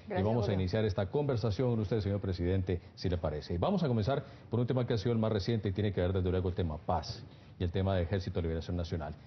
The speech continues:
Speaker 2: Presidente, hay mucha inquietud frente a cómo se van a desarrollar esos diálogos y en materia de equilibrio frente a lo que se ha avanzado con las farc,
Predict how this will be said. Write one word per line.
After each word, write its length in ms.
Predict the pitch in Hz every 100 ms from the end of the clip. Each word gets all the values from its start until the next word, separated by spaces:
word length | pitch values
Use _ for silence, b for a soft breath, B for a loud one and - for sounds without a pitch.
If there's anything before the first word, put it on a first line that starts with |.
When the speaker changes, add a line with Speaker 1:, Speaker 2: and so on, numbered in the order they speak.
| B -
Speaker 2:
Presidente, 440 | 131 156 160 151
hay 60 | 143
mucha 180 | 139
inquietud 280 | 135 107 127
frente 440 | 123 117 117 107 101
a 180 | 98 - - -
cómo 240 | 180 180
se 100 | -
van 120 | 107
a 40 | 120
desarrollar 360 | 92 87 92
esos 260 | 101 104 101
diálogos 480 | 104 101 101 95 -
y 80 | 104
en 80 | 95
materia 440 | 92 127 123 127
de 180 | 107 107
equilibrio 420 | 98 101 123 123
frente 220 | 110 90
a 40 | 85
lo 60 |
que 100 | 85
se 80 | 85
ha 20 |
avanzado 380 | 104 101 92 98
con 100 | 90
las 160 | 80 -
farc, 220 | 95